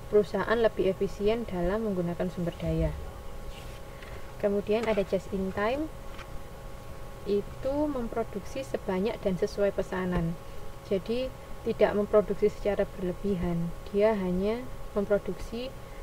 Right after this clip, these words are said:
kalau ada pesanan dan sesuai pesanan saja.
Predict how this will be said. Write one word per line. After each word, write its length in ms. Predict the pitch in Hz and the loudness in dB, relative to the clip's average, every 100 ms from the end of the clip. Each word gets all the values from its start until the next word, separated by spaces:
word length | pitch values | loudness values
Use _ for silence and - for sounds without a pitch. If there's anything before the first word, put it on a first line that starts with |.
| - - | -10 2
kalau 240 | 202 202 | 4 6
ada 200 | 208 - 170 | 6 2 0
pesanan 560 | 180 180 175 190 233 277 - - | 0 0 0 0 -2 -4 -6 -2
dan 240 | 180 170 - - - - - - - - | 0 -2 -6 -10 -10 -10 -10 -10 -10 0
sesuai 440 | 226 - 214 208 | 0 4 4 4
pesanan 440 | 202 202 190 190 180 | 2 -2 -2 -2 -2
saja. 400 | 185 - 170 | -6 -2 -4